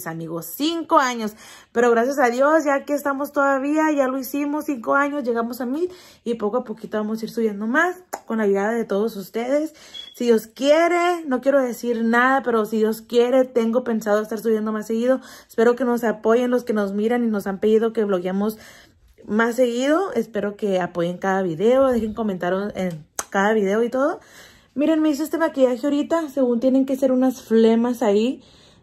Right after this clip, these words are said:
de lumbre, pero no me salieron muy bien. Y este nomás menos elaborado. Pero bueno, espero que les guste. Vamos a cenar algo, Leo y yo. Hoy es domingo en la noche.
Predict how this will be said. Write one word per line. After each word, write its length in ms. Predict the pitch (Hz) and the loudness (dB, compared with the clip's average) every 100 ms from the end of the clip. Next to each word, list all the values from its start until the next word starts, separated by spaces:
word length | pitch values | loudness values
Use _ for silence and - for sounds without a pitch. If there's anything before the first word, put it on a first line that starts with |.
| - | -2
de 160 | 208 | 2
lumbre, 380 | 220 214 226 269 | 4 4 4 2
pero 240 | 254 233 | 2 0
no 80 | 214 | 0
me 140 | 220 247 | -2 -2
salieron 320 | 226 208 220 | 0 2 2
muy 180 | 233 226 | 0 2
bien. 320 | 247 294 320 | 0 0 0
Y 140 | 240 | 2
este 240 | 226 220 233 | 2 0 0
nomás 540 | 220 208 196 - - _ _ _ _ _ _ _ _ _ | 0 -2 -6 -12 -20 _ _ _ _ _ _ _ _ _
menos 600 | - 220 214 202 - - - _ _ _ _ - | -4 -2 -2 -4 -8 -16 -20 _ _ _ _ -8
elaborado. 640 | 196 190 175 170 165 160 - | 0 2 2 0 -2 -4 -8
Pero 160 | 202 190 | -4 -2
bueno, 280 | 185 175 - _ _ _ _ _ | -2 -4 -10 _ _ _ _ _
espero 240 | - 240 | -10 -8
que 80 | 240 | -4
les 140 | 247 233 | -4 -2
guste. 200 | 269 277 | 0 2
Vamos 240 | 247 277 | 2 0
a 60 | 285 | -2
cenar 240 | 262 226 | 0 2
algo, 220 | 247 262 | 4 4
Leo 240 | 269 262 277 | 4 4 4
y 100 | 262 | 2
yo. 280 | 302 427 - _ _ _ _ _ _ _ _ _ _ _ | 0 0 -8 _ _ _ _ _ _ _ _ _ _ _
Hoy 240 | - 247 254 | 4 4 6
es 500 | 285 294 294 277 240 | 6 6 2 0 2
domingo 520 | 262 254 294 349 339 | 2 2 -2 0 0
en 80 | 285 | 0
la 100 | 233 | 0
noche. 540 | 240 302 - 277 254 | 0 -4 -2 -2 -2